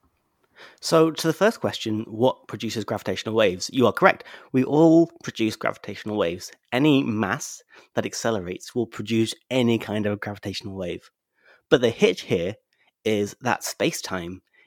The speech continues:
is really stiff. It's really, really hard to pump enough energy into space-time to actually get it to, to move any, which is why gravity is such a weak force.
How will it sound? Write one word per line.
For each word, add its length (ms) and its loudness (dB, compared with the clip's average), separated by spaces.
is 100 -6
really 200 0
stiff. 580 -4
It's 100 -8
really, 220 4
really 160 4
hard 380 2
to 160 -8
pump 300 -2
enough 300 0
energy 340 -2
into 200 -6
space-time 600 -4
to 100 -4
actually 200 -4
get 220 -10
it 180 -8
to, 280 0
to 100 -8
move 420 0
any, 320 0
which 160 0
is 80 -2
why 300 8
gravity 380 6
is 80 0
such 180 -6
a 60 0
weak 160 -2
force. 440 -2